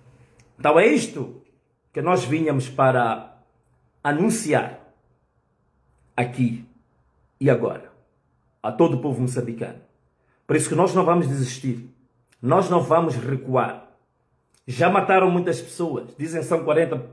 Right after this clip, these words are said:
quarenta pessoas que foram mortas. Sabemos que o número real é maior, mas o povo não vai desistir.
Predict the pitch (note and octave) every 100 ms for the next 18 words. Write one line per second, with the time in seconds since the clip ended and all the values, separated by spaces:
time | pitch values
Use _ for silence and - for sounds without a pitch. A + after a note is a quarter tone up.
0 | - D3 E3 E3 C3+ - D#3 C#3+ - D3
1 | C3+ C3 C3 - - - _ _ - C3
2 | D3 F3 - D3 C#3+ F#3 D3+ C#3+ C3+ D#3
3 | E3+ - - D#3 C3+ C3 A#2 - - _
4 | _ _ D3+ D3 C3 F3 C#3 D3+ C3+ C#3+
5 | B2 A#2 - - F2 -